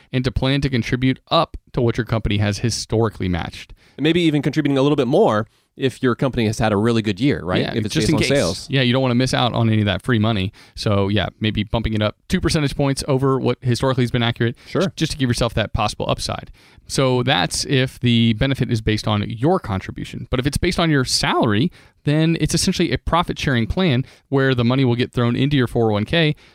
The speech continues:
Speaker 1: no matter your own personal contribution. It's called the compensation or pro rata method. And if that's the case, if that's how your employer chooses to contribute to your retirement account, you could essentially put in zero percent to your four oh one k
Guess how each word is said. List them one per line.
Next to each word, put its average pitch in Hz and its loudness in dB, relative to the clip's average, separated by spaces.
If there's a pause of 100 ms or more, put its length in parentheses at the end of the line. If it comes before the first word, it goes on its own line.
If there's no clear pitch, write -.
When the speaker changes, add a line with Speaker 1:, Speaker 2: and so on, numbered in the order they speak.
(120)
Speaker 1:
no 165 2
matter 143 0
your 139 0
own 113 0
personal 113 -2
contribution. 107 -4 (320)
It's 143 -2
called 139 0
the 131 -2
compensation 117 0
or 104 0
pro 117 0
rata 110 0
method. 143 0 (280)
And 147 2
if 123 -2
that's 131 -2
the - -4
case, 208 0
if 120 -2
that's 131 0
how 135 2
your 127 2
employer 139 2
chooses 131 2
to - -2
contribute 127 0
to 131 0
your 117 4
retirement 113 0
account, 180 0 (260)
you 165 2
could 202 0
essentially 143 0
put 120 0
in 117 2
zero 170 2
percent - -6
to 127 0
your 120 2
four 110 -2
oh 98 0
one 95 -2
k - -6